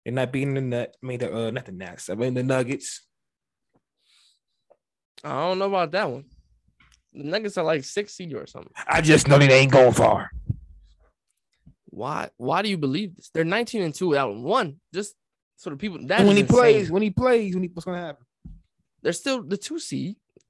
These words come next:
Speaker 2: Like, he's been playing for most of the year. They're still the two seed. They're a good team.
Speaker 1: How much you believe that they're gonna go to the, uh, out the West?
Speaker 2: What are the chances they make it out the West?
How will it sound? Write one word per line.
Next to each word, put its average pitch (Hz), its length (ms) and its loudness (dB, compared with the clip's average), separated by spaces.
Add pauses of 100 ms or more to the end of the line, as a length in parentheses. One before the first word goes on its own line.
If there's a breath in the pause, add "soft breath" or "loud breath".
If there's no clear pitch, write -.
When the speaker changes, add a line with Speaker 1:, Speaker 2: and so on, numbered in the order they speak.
Speaker 2:
Like, 156 160 -2
he's 180 360 0
been 202 160 -2
playing 214 360 -4
for 156 80 -10
most 190 240 -2
of 160 80 -8
the 135 80 -4
year. 156 200 -4
They're 180 140 -8
still 214 200 -6
the 139 40 -16
two 220 220 -12
seed. 139 260 -12 (2250)
They're 202 120 -8
a - 20 -6
good 226 200 -4
team. 233 300 -4 (560)
Speaker 1:
How 196 120 -2
much 208 260 0
you 185 40 -6
believe 180 380 -2
that 156 140 -4
they're 156 100 -6
gonna 151 140 -6
go 147 120 -4
to 143 120 -12
the, 127 540 -8 (120)
uh, 123 40 -20
out 123 80 -20
the 123 60 -14
West? 117 360 -10 (1160)
Speaker 2:
What 147 160 -4
are 180 80 -2
the 139 100 -14
chances 170 420 -8
they 139 120 -2
make 156 200 -4
it 160 80 -2
out 165 140 -4
the 143 100 -6
West? 156 440 -8